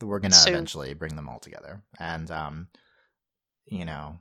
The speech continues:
Speaker 1: then maybe things will get interesting again. So, yeah, eventually, uh, um, also, will we have a Salem check-in next episode?
Speaker 2: Probably.
Speaker 1: Yeah, I think so, probably. What's, I don't, what's, what's the next thing that's gonna happen there? I don't know.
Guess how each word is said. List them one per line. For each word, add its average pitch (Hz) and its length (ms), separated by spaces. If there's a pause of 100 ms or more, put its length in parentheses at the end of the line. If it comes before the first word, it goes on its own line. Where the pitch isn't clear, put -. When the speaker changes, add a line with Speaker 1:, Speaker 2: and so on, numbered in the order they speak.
(160)
Speaker 1:
then 80 380
maybe 78 220
things 69 200
will 71 80
get - 80
interesting 78 240
again. 76 160
So, 98 140
yeah, 82 260
eventually, 87 640
uh, 90 320
um, 98 180
also, 98 240
will 107 180
we 107 120
have 104 200
a 92 240
Salem 85 380
check-in 80 340
next - 240
episode? - 400 (540)
Speaker 2:
Probably. 156 680 (240)
Speaker 1:
Yeah, - 180
I 85 40
think - 180
so, - 160
probably. - 540 (1080)
What's, 107 300
I 95 80
don't, 123 160
what's, - 280
what's - 180
the 131 80
next 113 220
thing 104 120
that's 80 160
gonna 76 140
happen 87 300
there? - 160
I 85 60
don't 85 140
know. 82 240